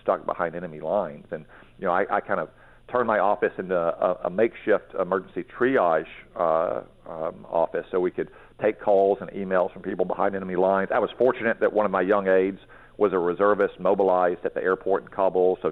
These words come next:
she could provide information to us and vice versa. A lot of other Senate offices did the same. You had a lot of veterans and generous philanthropists working as hard as they could to get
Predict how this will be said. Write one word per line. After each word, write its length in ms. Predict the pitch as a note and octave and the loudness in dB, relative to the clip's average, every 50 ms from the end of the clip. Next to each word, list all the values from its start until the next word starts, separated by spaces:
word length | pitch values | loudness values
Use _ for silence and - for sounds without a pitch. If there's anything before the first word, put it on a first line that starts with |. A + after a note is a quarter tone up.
| - - | -6 -6
she 80 | A2+ G#2 | -10 -6
could 160 | - G2+ - | -6 -6 -6
provide 340 | - F2 F2 F2 F2 F2 F#2 | -4 -2 0 2 0 0 -2
information 640 | F2+ - - F2+ F2 F2 F2 - - F2 E2+ E2+ - - - - - - - - | -4 -6 -4 -2 0 0 -2 -2 -6 -10 -10 -12 -16 -20 -20 -20 -20 -10 -2 -2
to 140 | A2 F#2 | 2 2
us 180 | F2+ F#2 F#2 F2 - | 4 4 2 0 -2
and 120 | - E2 D#2 | -8 -6 -2
vice 200 | F2 E2+ E2+ - - - | 0 0 0 -2 -2 0
versa. 480 | F2+ F#2 G2+ - - F2+ E2+ E2+ F2 - - - - - | 0 2 2 2 2 2 2 2 2 0 -4 -20 -10 -2
A 60 | - F#2+ | 0 2
lot 140 | G2 A2 | 2 2
of 80 | A2 F#2+ | 4 4
other 180 | G2+ G#2 G#2+ G#2 - | 4 4 2 2 0
Senate 200 | A2+ G#2 G2 F#2+ | -2 -2 0 2
offices 360 | G2 G2+ F#2 - - G2+ F2 | 2 0 0 -2 -4 -4 0
did 140 | - G2+ F2+ | 0 0 0
the 60 | F2 - - | -2 -2 0
same. 360 | A2+ G#2 G2+ G2 G2 G2 G2 | 2 2 4 2 2 0 0
You 80 | F2+ F2+ | 2 2
had 80 | F#2 | 2
a 40 | F#2 | 4
lot 140 | F#2 F#2 F2+ | 4 2 2
of 100 | D#2+ D2+ | 0 -2
veterans 640 | D2 D#2 F#2+ F#2+ G2 G2+ G2+ G2+ G2+ G2 G2 F#2 F2 - | 0 2 4 4 4 4 4 2 2 0 -4 -8 -12 -14
and 220 | D2 D#2 E2 D#2 | -14 -14 -12 -6
generous 320 | - F#2+ F#2+ G2 F#2 E2+ - - - | -4 -2 0 0 0 0 -2 -6 -4
philanthropists 680 | - E2+ D#2+ F2 F#2 F2+ - G2 - - G2 F2 - - - - - - - - - | -4 -2 -2 -2 -4 -4 -8 -8 -2 0 0 0 0 -4 -20 -20 -20 -20 -20 -12 -4
working 420 | F#2+ F#2 G2 G2 - G#2 G2 F2+ | 0 2 2 2 0 -2 -4 -2
as 80 | F2+ E2+ | -2 -2
hard 240 | - - F#2+ G2+ F#2+ | 0 0 0 2 2
as 60 | E2+ | 0
they 120 | - E2+ | -2 -2
could 420 | - - - - G#2+ G2+ F#2 F2 - | -2 -2 -2 2 2 4 2 2 -2
to 60 | - | -8
get 220 | E2+ E2+ F2+ E2+ | -4 0 0 0